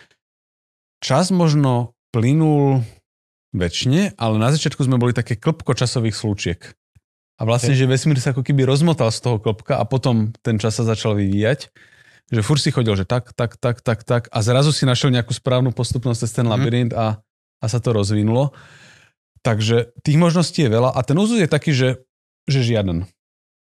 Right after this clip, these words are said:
Speaker 2: Nie, nie,
Speaker 1: No.
Speaker 2: ešte zatiaľ, že všeobecne je jedna
Speaker 1: Že
Speaker 2: preferovaná.
Speaker 1: Že nemáme žiaden, že teraz prišlo, že keď som bol na jednej konferencii, tak tam odprezentoval, ako z nejakého strunového modelu získali, že tu skúmame čudo judo, ktoré nemá čas ani rozmer,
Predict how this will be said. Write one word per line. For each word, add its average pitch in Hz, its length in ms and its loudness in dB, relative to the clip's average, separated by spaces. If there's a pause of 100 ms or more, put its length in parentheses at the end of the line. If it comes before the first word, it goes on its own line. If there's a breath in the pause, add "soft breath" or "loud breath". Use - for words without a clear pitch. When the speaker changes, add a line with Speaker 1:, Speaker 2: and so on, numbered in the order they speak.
(340)
Speaker 2:
Nie, 147 180 0
nie, 139 100 0
Speaker 1:
No. 135 60 0
Speaker 2:
ešte 120 160 -2
zatiaľ, 127 280 0
že 117 100 -2
všeobecne 123 480 0
je 120 120 4
jedna 123 200 2
Speaker 1:
Že 107 60 -4
Speaker 2:
preferovaná. 117 600 0
Speaker 1:
Že 143 200 2
nemáme 151 220 4
žiaden, 131 200 2
že 120 100 0
teraz 175 220 2
prišlo, 151 340 0
že 127 100 2
keď 127 160 -4
som 147 100 0
bol 139 120 2
na 123 160 2
jednej 117 160 2
konferencii, 120 420 -2
tak 117 180 -4
tam 127 180 0
odprezentoval, 110 680 0
ako 135 220 0
z 113 120 0
nejakého 110 260 0
strunového 123 540 0
modelu 110 360 0
získali, 110 540 -2
že 104 260 0 (720 loud breath)
tu 190 160 2
skúmame 143 480 0
čudo 131 300 0
judo, 143 320 2
ktoré 120 280 -2
nemá 110 240 2
čas 131 260 0
ani 123 220 2
rozmer, 143 460 2